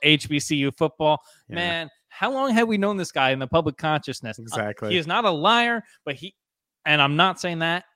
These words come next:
Speaker 1: at all, but I, I, I just have to say, like, if a guy comes in and says that he's on this mission from
Speaker 2: Yeah,
Speaker 1: God,
Speaker 2: exactly.
Speaker 1: I mean, not to bring up the Blues Brothers again, <laughs> but you gotta be a little leery here.
Speaker 2: It's like, it's like that line that I quite like from The Big Short,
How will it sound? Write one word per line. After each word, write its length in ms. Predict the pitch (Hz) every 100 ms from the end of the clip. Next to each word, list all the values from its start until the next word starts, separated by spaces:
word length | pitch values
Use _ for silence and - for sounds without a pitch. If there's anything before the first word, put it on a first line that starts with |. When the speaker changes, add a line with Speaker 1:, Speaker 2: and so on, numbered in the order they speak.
| _ -
Speaker 1:
at 180 | 143
all, 260 | 147 170 180
but 180 | 165 147
I, 420 | 147 143 147 143
I, 40 | 143
I 40 |
just 160 | 156 170
have 140 | 160
to 60 | 139
say, 160 | 202
like, 260 | 151 131 -
if 180 | 151 139 _ _ _ _ -
a 60 |
guy 300 | 135 156 180 185
comes 340 | 180 175 156
in 120 | 165
and 100 | 151
says 280 | 196 196 143
that 140 | 139
he's 140 | 143 143
on 160 | 151
this 180 | 143 127
mission 320 | 156 175 151
from 180 | - 127
Speaker 2:
Yeah, 40 | 110
Speaker 1:
God, 580 | 180 175 123 110 113 _ -
Speaker 2:
exactly. 460 | 117 107 101 - 143
Speaker 1:
I 40 |
mean, 200 | 139 123 -
not 200 | 147 147
to 40 | 139
bring 300 | 117 165 156
up 100 | -
the 100 | 120
Blues 280 | 175 196
Brothers 360 | 147 143 135 127
again, 300 | 131 143 151
<laughs> 40 |
but 140 | 175 185
you 60 |
gotta 260 | 202 269 254
be 180 | 226 240
a 180 | 240 220
little 280 | 247 233
leery 360 | 220 269 208 135
here. 160 | 110 101
Speaker 2:
It's 180 | 190 226
like, 280 | 226 220 -
it's 160 | 202 214
like 200 | 220 220
that 140 | 196
line 500 | 175 180 175 165 147
that 180 | 147 160
I 80 | 151
quite 320 | - 170 151
like 220 | 147 143
from 160 | - 147
The 80 | 131
Big 260 | 143 139
Short, 540 | - - 139 113 90